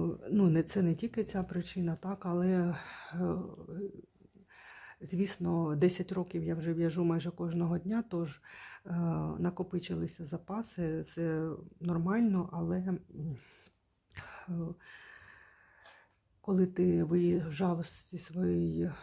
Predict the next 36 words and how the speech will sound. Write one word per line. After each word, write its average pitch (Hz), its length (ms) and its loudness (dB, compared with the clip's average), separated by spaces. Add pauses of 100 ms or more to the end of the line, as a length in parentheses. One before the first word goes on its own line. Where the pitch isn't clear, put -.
(100)
зі 165 100 -4
свого 165 320 -4
міста 185 380 0
і 165 60 0
все 165 180 -6
покинув, 226 520 -2
думав, 185 320 2
що - 140 -10
взагалі 170 440 -2
вони 147 220 0
пропали, 151 560 -6
всі 147 220 -10
ці 151 140 -16
запаси. 165 560 -10 (680)
Тож 196 240 -4
хочеться 202 460 -4
вив'язати, 175 580 0
хочеться - 440 -8
мати 180 300 -2
речі, 175 480 -4
ну, 147 420 -6 (200)
мати 185 440 0
змогу 170 320 0
їх 170 240 -4
носити, 202 500 -6
е, 175 160 -2 (1080)
а 180 100 -2
не 170 120 2
щоб 160 220 -8
вони 160 200 0
в 156 40 -2
бобінках 165 520 -2
чи - 160 -10
в 170 40 -2
моточках - 540 -6
лежали. 185 460 -6